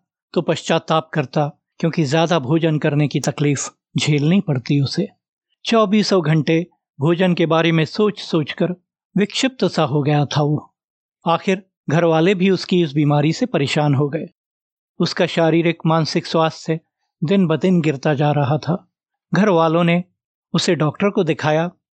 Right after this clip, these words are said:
डॉक्टर ने जांच पड़ताल कर कहा, "घबराने की कोई बात नहीं,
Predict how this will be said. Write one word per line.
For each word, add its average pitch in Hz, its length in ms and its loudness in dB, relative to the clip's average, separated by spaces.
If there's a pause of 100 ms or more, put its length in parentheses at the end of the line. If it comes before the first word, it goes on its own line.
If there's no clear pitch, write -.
(460)
डॉक्टर 202 280 0
ने 214 120 4
जांच 170 300 2
पड़ताल 165 420 0
कर 185 140 -2
कहा, 156 300 -2 (580)
"घबराने 165 560 2
की 220 120 0
कोई 180 220 2
बात 151 300 -2
नहीं, 143 260 0